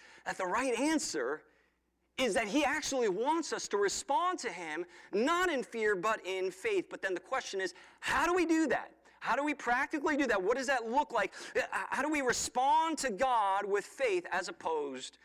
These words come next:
to fear? And my hope and prayer is that we would get, grab hold of this. Uh, I'm just gonna run through a couple of quick points here in these next few moments. And my, my hope is that we grab hold of this, even if those, there are those of us here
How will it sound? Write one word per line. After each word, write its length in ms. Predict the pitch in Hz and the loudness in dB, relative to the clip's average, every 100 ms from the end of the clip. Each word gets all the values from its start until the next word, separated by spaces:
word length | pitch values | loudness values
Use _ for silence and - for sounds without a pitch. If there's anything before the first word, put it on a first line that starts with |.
| _ _ _ _ - | _ _ _ _ -8
to 100 | 165 | -8
fear? 480 | - 165 131 98 85 _ _ _ _ | -2 0 0 -2 -8 _ _ _ _
And 80 | - | -2
my 140 | 170 160 | 0 2
hope 240 | 196 247 | 2 2
and 100 | 208 | 0
prayer 360 | - 214 180 151 | 0 2 2 0
is 340 | 170 175 147 | 0 0 2
that 180 | 156 151 | 0 0
we 140 | 175 | 0
would 220 | 254 214 - - | 0 -2 -2 -2
get, 220 | 175 175 | -2 0
grab 240 | 208 214 | -2 -2
hold 380 | - 196 226 190 | -4 -4 -2 -2
of 100 | 147 | -2
this. 380 | 135 135 - - - - | -2 -4 -6 -12 -18 -4
Uh, 180 | 190 151 - - 160 196 | 0 0 -2 -6 -8 -12
I'm 80 | - | -10
just 160 | 180 226 | -6 -4
gonna 140 | 208 | -4
run 260 | 190 202 226 | -2 -2 -2
through 180 | 226 | 0
a 20 | 196 | 0
couple 260 | 208 214 | 0 0
of 80 | 196 | -2
quick 240 | - 220 | -2 -4
points 240 | - 214 185 | -4 -6 -2
here 200 | 185 180 | 0 2
in 120 | 175 | 0
these 160 | 170 151 | -2 -2
next 200 | 185 - | -6 -4
few 140 | 185 | -6
moments. 360 | 175 160 143 170 | -4 -4 -6 -6
And 80 | |
my, 140 | 160 156 | -4 -4
my 120 | 165 160 | -4 -4
hope 280 | 220 254 | -2 -4
is 60 | 233 | -2
that 120 | 170 | -2
we 100 | 165 | -2
grab 240 | 196 220 196 - | -2 -4 -6 -12
hold 320 | - 330 349 320 | -12 -6 -4 -2
of 160 | 233 | -2
this, 160 | 196 - | -4 -8
even 320 | 240 302 349 320 | -6 -4 -4 -4
if 200 | 247 214 | -6 -2
those, 300 | 247 226 208 | -2 -2 -6
there 140 | 190 226 | -2 -2
are 100 | 214 185 | -2 -6
those 260 | 180 214 | -6 -4
of 60 | 202 | -6
us 80 | 190 | -8
here 240 | 202 170 | -4 -6